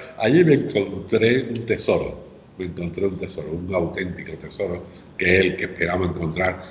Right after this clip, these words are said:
Sobre todo desearle a nuestros marineros que tengan una travesía muy buena, que la galeona los acompañe y los bendiga,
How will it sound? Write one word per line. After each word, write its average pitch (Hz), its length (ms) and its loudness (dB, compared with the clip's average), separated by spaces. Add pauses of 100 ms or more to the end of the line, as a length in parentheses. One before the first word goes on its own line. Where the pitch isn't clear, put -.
(120)
Sobre 85 300 0
todo 107 300 6
desearle 98 640 4 (520)
a 92 80 -2
nuestros 87 400 0
marineros 85 580 4 (520)
que 85 80 -2
tengan 90 400 2
una 87 160 2
travesía 82 920 0 (600)
muy 85 240 6
buena, 85 320 4
que 85 100 2
la 80 100 4
galeona 85 840 4 (300)
los 80 120 -4
acompañe 85 800 4
y 82 60 2
los 82 200 -2
bendiga, 78 540 -6